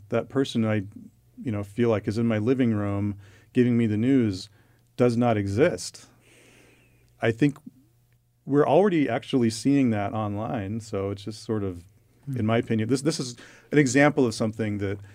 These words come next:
Speaker 1: it's like, this would be a really good topic for a field test, right?
Speaker 2: Yeah.
Speaker 1: And also, you know, it's a, you know, an axis of uncertainty. You could do some analysis based on that.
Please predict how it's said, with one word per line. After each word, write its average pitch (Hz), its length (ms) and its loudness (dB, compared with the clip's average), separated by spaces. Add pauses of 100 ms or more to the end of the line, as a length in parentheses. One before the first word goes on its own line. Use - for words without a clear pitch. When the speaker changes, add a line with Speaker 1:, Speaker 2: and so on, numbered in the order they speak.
Speaker 1:
it's - 100 -8
like, 131 220 -4
this - 160 -2
would 339 100 4
be 277 120 10
a 214 60 8
really 175 300 4
good 135 340 4
topic 117 320 -2
for - 140 -6
a 95 40 -4
field 95 260 -6
test, - 480 -18
right? 101 260 -8 (300)
Speaker 2:
Yeah. 113 240 -6 (340)
Speaker 1:
And 113 460 0 (360)
also, 113 520 2 (400)
you 123 100 -6
know, 101 340 -4
it's 120 220 -8
a, 104 300 -2 (100)
you 131 80 -8
know, 104 300 -6
an 113 100 -4
axis 127 320 0
of 117 100 0
uncertainty. 110 520 -2
You 98 160 -4
could 101 160 -6
do 104 180 -2
some 95 380 -6 (420)
analysis 98 600 -4
based 98 340 -6
on 95 160 -6
that. 95 300 -6